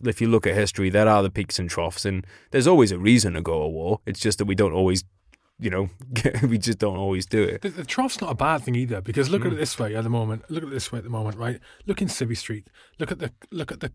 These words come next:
Speaker 2: quality of veterans they've got to cut about Civvy Street now. The, the amount of veterans that cut about now are capable people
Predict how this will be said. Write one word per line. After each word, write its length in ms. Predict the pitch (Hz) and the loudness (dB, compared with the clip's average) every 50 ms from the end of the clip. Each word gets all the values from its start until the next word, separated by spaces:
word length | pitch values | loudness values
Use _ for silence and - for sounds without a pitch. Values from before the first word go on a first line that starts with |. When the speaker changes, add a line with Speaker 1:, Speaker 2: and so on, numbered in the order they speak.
| _ _ _ _ _ | _ _ _ _ _
Speaker 2:
quality 840 | - - - - 170 170 170 175 180 - - - 151 143 143 135 - _ _ _ _ _ _ | -18 -16 -10 -4 -2 0 0 0 -2 -4 -8 -12 -10 -10 -10 -12 -14 _ _ _ _ _ _
of 140 | - 110 101 | -8 -8 -8
veterans 840 | 101 107 123 110 - - - - 123 117 117 117 120 - - - _ _ _ _ _ _ _ _ _ _ _ _ | -6 -6 -6 -8 -8 -10 -12 -12 -12 -14 -14 -16 -18 -20 -20 -20 _ _ _ _ _ _ _ _ _ _ _ _
they've 200 | - 131 127 123 | -6 -4 -4 -2
got 180 | 117 135 120 - | -4 -4 -6 -6
to 60 | 127 | -10
cut 260 | - - - 127 - | -12 -10 -10 -10 -8
about 200 | 123 131 135 117 | -8 -8 -8 -10
Civvy 420 | - - - - 151 123 139 135 | -10 -10 -8 -8 -8 -6 -6 -6
Street 320 | 120 - - - 117 - - | -8 -8 -6 -8 -10 -10 -12
now. 280 | 117 113 104 104 110 _ _ _ _ _ _ _ _ _ _ | -14 -14 -14 -16 -18 _ _ _ _ _ _ _ _ _ _
The, 120 | - 123 - - _ | -12 -12 -12 -12 _
the 80 | 147 151 | -6 -6
amount 300 | 143 151 160 190 190 - | -2 -2 -2 -2 -2 -4
of 120 | 185 160 135 | -8 -6 -4
veterans 380 | 135 143 123 - - 143 123 | -4 -4 -4 -4 -4 -4 -4
that 140 | 135 - - | -6 -8 -8
cut 160 | - - - - | -10 -10 -8 -8
about 260 | 127 123 123 123 127 | -6 -6 -6 -6 -8
now 180 | 120 107 104 | -8 -8 -10
are 40 | 101 | -10
capable 500 | 92 - - 143 139 - 143 123 120 131 120 | -12 -8 -4 -4 -4 -4 -4 -6 -6 -6 -6
people 420 | - 131 127 117 - 110 107 113 | -8 -8 -10 -10 -12 -16 -18 -18